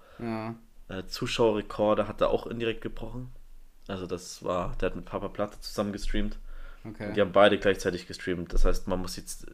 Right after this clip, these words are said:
Speaker 2: die Zuschauer zusammenzählen. Hatten sie auch über dreihundertfünfzigtausend Live-Zuschauer und so. Also es geht durch die Decke.
Speaker 1: Krass.
Speaker 2: Und der hat ein witziges Video gemacht.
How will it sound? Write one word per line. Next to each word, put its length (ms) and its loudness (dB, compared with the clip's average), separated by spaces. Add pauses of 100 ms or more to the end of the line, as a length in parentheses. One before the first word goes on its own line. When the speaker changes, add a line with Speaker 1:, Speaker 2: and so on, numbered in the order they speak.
Speaker 2:
die 140 -6
Zuschauer 360 -4
zusammenzählen. 580 -4 (720)
Hatten 160 -2
sie 100 4
auch 100 4
über 160 2
dreihundertfünfzigtausend 1160 0
Live-Zuschauer 760 2
und 80 0
so. 140 0
Also 160 -2
es 260 -10 (240)
geht 160 -6
durch 160 -2
die 60 -12
Decke. 340 0 (420)
Speaker 1:
Krass. 320 -12 (300)
Speaker 2:
Und 420 8
der 140 10
hat 120 4
ein 180 6
witziges 420 0
Video 220 6
gemacht. 280 0